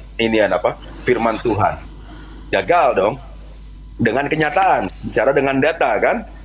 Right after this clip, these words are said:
Kamu yang bilang sendiri. Gagal berarti dia jadi Tuhan juga.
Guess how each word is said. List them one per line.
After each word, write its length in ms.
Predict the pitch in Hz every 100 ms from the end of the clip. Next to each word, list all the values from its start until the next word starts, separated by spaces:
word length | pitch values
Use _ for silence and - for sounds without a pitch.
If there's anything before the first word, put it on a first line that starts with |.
| - -
Kamu 260 | - 110 117
yang 140 | 117
bilang 220 | 107 113
sendiri. 380 | 104 101 90 80 73 - - - - - - -
Gagal 380 | 98 92 208 190
berarti 240 | 147 -
dia 160 | 110 110
jadi 200 | 113 107
Tuhan 460 | 107 95 95 80 78
juga. 320 | 92 80